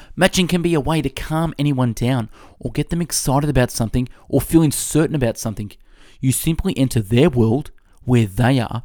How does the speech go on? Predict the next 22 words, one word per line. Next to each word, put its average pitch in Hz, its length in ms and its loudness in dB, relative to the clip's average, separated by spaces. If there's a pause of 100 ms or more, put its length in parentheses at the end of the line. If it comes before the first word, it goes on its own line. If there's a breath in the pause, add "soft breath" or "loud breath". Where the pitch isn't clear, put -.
(240 loud breath)
and 120 140 -2
then 147 120 2
you 147 80 2
pace - 440 0
them, 104 180 -4 (180)
you 113 160 -2
pace - 360 2
them, 170 200 -2 (240 soft breath)
and 117 180 0
then 127 100 4
you 127 120 4
lead 123 300 0
them 135 120 0
in 123 80 0
the 113 80 0
direction 113 400 -4
you 104 60 -2
want 104 160 -2
to 104 60 -2
go. 110 240 -4 (1200 loud breath)
Chapter - 380 2
nine, 143 420 0